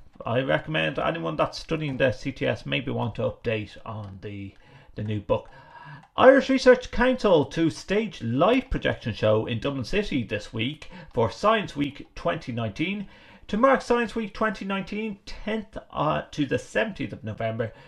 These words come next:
the Irish Research Council will stage a live projection show at Bernardo Square, Dame Street in Dublin too.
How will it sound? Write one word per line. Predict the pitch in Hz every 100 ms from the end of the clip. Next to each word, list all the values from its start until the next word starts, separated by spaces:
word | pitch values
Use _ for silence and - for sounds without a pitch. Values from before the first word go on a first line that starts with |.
| -
the | -
Irish | 127 185 202 -
Research | 170 165 156 -
Council | 117 101 127 120
will | -
stage | - - 156 165 -
a | -
live | 147 240 254
projection | 202 254 - 160
show | 131 127 -
at | 120 -
Bernardo | 131 139 214 247 160
Square, | 123 - 123 120
Dame | - 180 160
Street | - - -
in | 196 185
Dublin | - 180 190
too. | 190 240 175